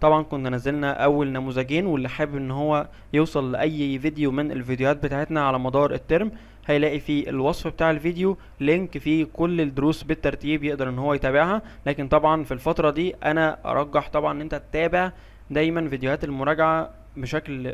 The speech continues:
يعني مخصص، ولكن لو انت عندك مشكلة في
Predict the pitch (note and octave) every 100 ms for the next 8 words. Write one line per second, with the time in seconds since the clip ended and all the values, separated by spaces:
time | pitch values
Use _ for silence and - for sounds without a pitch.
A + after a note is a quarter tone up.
0 | C3+ - C3 B2+ B2+ B2+ B2 E3+ F3+ A3
1 | B3 - - - - - - D3 D#3+ G3
2 | G3 F3+ G3 G#3 A3 F#3 F3+ G#3 G3 E3
3 | D3+ - F3+ D#3